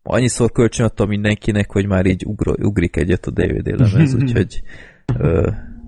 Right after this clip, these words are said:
Speaker 1: egyik kedvenc drámám. Na, de akkor mumiázatok.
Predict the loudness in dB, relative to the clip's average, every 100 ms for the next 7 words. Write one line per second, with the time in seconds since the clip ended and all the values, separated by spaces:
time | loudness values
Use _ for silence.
0 | -20 -20 _ -2 0 0 0 0 0 -2
1 | -2 -2 -2 -4 -6 -10 -12 -18 -20 _
2 | _ -12 -2 -2 -2 -2 -2 0 -2 0
3 | 0 2 2 0 -2 -4 -10 -8